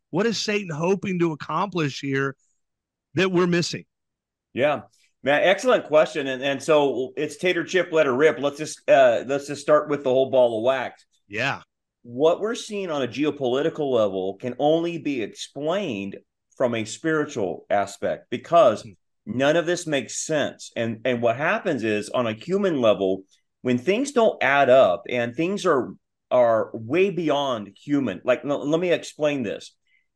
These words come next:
Speaker 2: When things are anti-human, okay, like,
Speaker 1: Yeah.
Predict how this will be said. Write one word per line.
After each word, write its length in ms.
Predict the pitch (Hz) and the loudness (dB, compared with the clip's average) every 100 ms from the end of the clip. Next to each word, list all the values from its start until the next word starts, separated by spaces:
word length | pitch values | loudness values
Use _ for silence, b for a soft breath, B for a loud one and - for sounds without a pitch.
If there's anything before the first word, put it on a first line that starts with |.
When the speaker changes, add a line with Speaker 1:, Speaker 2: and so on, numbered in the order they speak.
| _ - | _ -14
Speaker 2:
When 360 | 127 160 156 | 0 2 2
things 320 | 190 214 233 | -2 -2 0
are 180 | 202 - - | 0 0 -2
anti-human, 880 | 151 156 156 123 98 - 104 76 67 _ - | -2 -2 0 0 0 -6 -8 -8 -18 _ -10
okay, 260 | 101 143 123 | -2 0 4
like, 220 | 123 110 | 4 2
Speaker 1:
Yeah. 220 | 110 90 | -4 -8